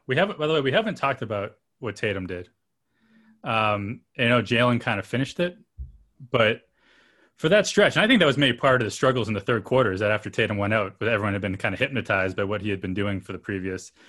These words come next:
you know, ten minutes or so. But, uh, and 'cause you mentioned, B-Rob, that, you know, Jaylen and, and Tatum both had terrific games. But is that the new Jason Tatum? Like, when you say terrific, is that just gonna be the expectation every time he goes out? And then maybe he's not gonna be as dominant as he was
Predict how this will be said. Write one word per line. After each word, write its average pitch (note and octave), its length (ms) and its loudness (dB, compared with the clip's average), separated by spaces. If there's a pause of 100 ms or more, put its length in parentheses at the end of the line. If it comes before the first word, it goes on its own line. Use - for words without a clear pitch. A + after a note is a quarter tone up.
(140)
you F#2 60 -4
know, F#2+ 120 -2
ten G#2 260 -2
minutes A2+ 260 -2
or F#2+ 60 -4
so. F2 300 -6 (360)
But, C3 240 2
uh, D3 140 2
and D#3 160 2 (100)
'cause C#3 160 2
you G3 100 4
mentioned, F3+ 340 2
B-Rob, A2 380 2
that, G#2+ 260 -2
you C3 100 -2
know, G2+ 60 -2
Jaylen G#2+ 400 -2
and, G2+ 220 -4
and G#2+ 160 -6
Tatum G#2 240 -2
both G2+ 160 -2
had G2+ 120 -2
terrific G2+ 400 -6
games. F2+ 460 -10 (640)
But C3+ 200 2
is A#2+ 140 -4
that C#3 260 0
the C3 60 0
new B2+ 180 2
Jason A#2+ 320 -2
Tatum? B2+ 280 2
Like, G#2 120 -4
when A#2+ 120 -4
you B2 80 0
say A#2+ 120 -2
terrific, A#2 380 -2
is G2 120 -4
that G#2 200 -2
just - 160 -10
gonna G#2 160 -6
be G#2 100 -4
the G2+ 100 -4
expectation G2+ 540 -6
every F#2+ 160 -8
time G2 200 -6
he G2 60 -8
goes G2 260 -4
out? A#2 300 0
And C3 80 -2
then A#2+ 100 2
maybe C3+ 200 2
he's A2+ 120 -2
not B2+ 100 0
gonna A2+ 100 -4
be A2 140 -6
as G#2 180 -2
dominant G#2 440 -4
as G2+ 120 -6
he G2+ 80 -6
was G2 400 -4